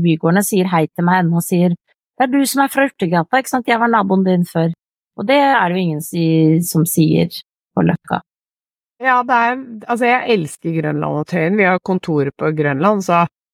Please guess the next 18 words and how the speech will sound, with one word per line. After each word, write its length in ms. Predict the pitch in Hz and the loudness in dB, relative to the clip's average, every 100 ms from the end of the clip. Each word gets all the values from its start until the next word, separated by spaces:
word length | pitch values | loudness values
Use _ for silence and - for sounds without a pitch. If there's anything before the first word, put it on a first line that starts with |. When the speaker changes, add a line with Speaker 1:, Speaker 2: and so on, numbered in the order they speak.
| _ _ _ | _ _ _
Speaker 2:
bor 180 | - 156 | -2 2
jeg, 380 | 151 151 151 151 _ _ _ _ _ _ _ | 2 2 -2 -6 _ _ _ _ _ _ _
eller, 260 | 175 165 160 - - - _ _ | 0 0 0 -6 -18 -18 _ _
altså, 260 | 180 170 170 - | -4 0 0 0
in 200 | 180 190 | 0 2
the 80 | 202 | 2
now 300 | 175 170 175 | 4 2 2
fortsatt 440 | - 165 - 165 - | -2 -4 -2 -6 -2
på, 120 | 170 160 | -2 0
om 200 | 175 165 | 0 0
at 120 | 160 | 0
jeg 140 | 156 | -2
bor 180 | 156 156 | -2 -2
i 60 | 156 | -2
New 120 | 151 | -4
York, 180 | 156 - | -6 -6
men 160 | 190 190 | -4 0
jeg 180 | 196 | -2